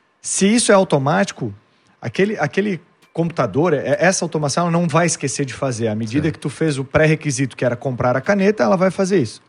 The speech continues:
Speaker 1: Um ser humano pode esquecer, ele pode ter sido chamado pra fazer alguma coisa, ele pode ter,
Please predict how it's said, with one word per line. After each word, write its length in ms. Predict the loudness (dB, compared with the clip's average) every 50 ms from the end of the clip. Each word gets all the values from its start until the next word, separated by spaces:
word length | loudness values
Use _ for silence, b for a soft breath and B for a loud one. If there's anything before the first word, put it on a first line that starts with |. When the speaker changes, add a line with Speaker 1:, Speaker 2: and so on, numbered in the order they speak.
| _ _
Speaker 1:
Um 140 | -10 -8 -6
ser 200 | -2 0 0 0
humano 280 | 0 0 -2 -4 -4
pode 280 | -4 -4 -2 -2 -2 -4
esquecer, 400 | -4 -4 -2 -2 2 2 0 0
ele 100 | 0 -2
pode 240 | -4 -4 -4 -4 -4
ter 80 | -6
sido 360 | -8 -8 -8 -8 -6 -6 -6 -6
chamado 440 | -4 -4 -4 -2 -2 -2 -2 -4
pra 100 | -6 -10
fazer 200 | -12 -12 -10 -10
alguma 220 | -10 -8 -6 -8 -6
coisa, 300 | -2 0 2 2 2 0
ele 120 | -4 -4
pode 300 | -2 0 0 0 0 -4
ter, 360 | -4 -2 -2 -2 0 -2 -4